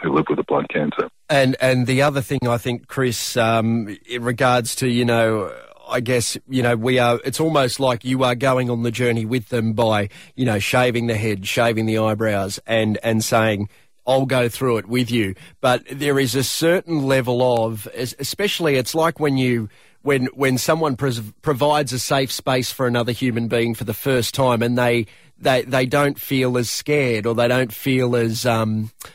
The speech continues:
Speaker 2: uh, as terrified even. Do you know what I mean? It's like they
Speaker 1: Yeah, yeah, yeah.
Speaker 2: it's like, "Hey, we're all here with you, and let's do it together," you know? Like,
Speaker 1: Yeah, that,
Speaker 2: uh,
Speaker 1: that's so true. I mean, the number of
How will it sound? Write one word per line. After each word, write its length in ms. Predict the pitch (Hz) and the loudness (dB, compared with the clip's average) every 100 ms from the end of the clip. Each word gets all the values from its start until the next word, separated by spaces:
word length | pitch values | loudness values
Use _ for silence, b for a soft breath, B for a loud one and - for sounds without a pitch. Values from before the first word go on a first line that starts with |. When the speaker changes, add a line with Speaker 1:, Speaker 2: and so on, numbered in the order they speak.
| B B | B B
Speaker 2:
uh, 140 | 135 120 - - - - - | -6 -6 -6 -16 -18 -18 -8
as 240 | 156 151 - | -2 -2 0
terrified 680 | 156 190 208 - 143 120 | 2 2 2 2 2 2
even. 300 | 110 107 110 | 0 -2 -2
Do 100 | 113 | 0
you 60 | 143 | 2
know 120 | 151 | 4
what 120 | 147 | 4
I 40 | 139 | 2
mean? 220 | 143 165 | 2 2
It's 240 | 185 120 143 | 0 -2 0
like 280 | 135 131 | 0 0
they 240 | 143 113 107 | 2 2 2
Speaker 1:
Yeah, 80 | 110 | 0
yeah, 160 | 87 101 | 0 0
yeah. 40 | 98 - _ | 0 -6 _
Speaker 2:
it's 220 | 139 147 151 | -4 -2 0
like, 180 | 143 | -2
"Hey, 220 | - 160 160 | -2 0 0
we're 260 | 160 175 | 2 2
all 140 | 170 147 | 2 2
here 220 | 143 156 | 0 2
with 240 | 147 165 | 2 0
you, 260 | 143 156 165 | 0 0 -4
and 220 | - 139 139 | -2 -2 -2
let's 340 | 139 151 135 - | 0 0 0 -2
do 180 | 160 160 | 2 2
it 100 | - | 0
together," 480 | 143 156 175 101 - | -2 0 0 -2 -8
you 140 | - 143 | -2 0
know? 220 | 139 170 | 2 2
Like, 280 | 220 123 127 | 2 2 2
Speaker 1:
Yeah, 100 | - - | 0 0
that, 180 | 117 104 | -2 -2
Speaker 2:
uh, 20 | - | -2
Speaker 1:
that's 220 | 143 143 - - - | -2 -2 -6 -8 -2
so 240 | 151 160 151 - | 0 0 0 0
true. 280 | 165 104 | 2 2
I 100 | 101 | 2
mean, 140 | 107 117 | 2 2
the 60 | |
number 540 | 120 123 135 143 131 | 4 4 2 2 2
of 80 | 113 | 0